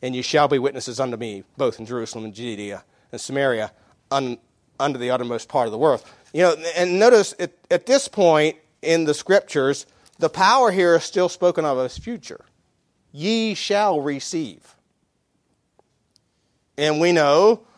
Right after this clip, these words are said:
from the rest of the book of Acts here that this happened in Acts chapter two. They received the power. They were, a-, as, as he says in, um, um, verse four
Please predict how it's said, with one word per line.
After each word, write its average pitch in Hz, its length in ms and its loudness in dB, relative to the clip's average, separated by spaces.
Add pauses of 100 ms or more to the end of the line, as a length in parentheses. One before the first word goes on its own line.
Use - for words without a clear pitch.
(120)
from 147 200 -2
the 139 100 -2
rest 156 300 2
of 127 240 0 (300)
the 135 80 -4
book 151 180 -2
of 135 60 -4
Acts 147 360 0
here 160 220 2
that 160 280 2
this 156 200 -2
happened 160 400 -2
in 147 120 -2
Acts 143 280 -4
chapter 151 320 -4
two. 170 280 0
They 135 180 0
received 185 460 -2
the 185 80 -2
power. 202 680 0 (800)
They 190 180 6
were, 226 240 4 (240)
a-, 180 220 -2
as, 180 280 2
as 175 200 2
he 170 100 4
says 185 500 4 (380)
in, 170 380 2
um, 135 360 4 (840)
um, 117 560 4 (1800)
verse 160 400 2
four 156 680 4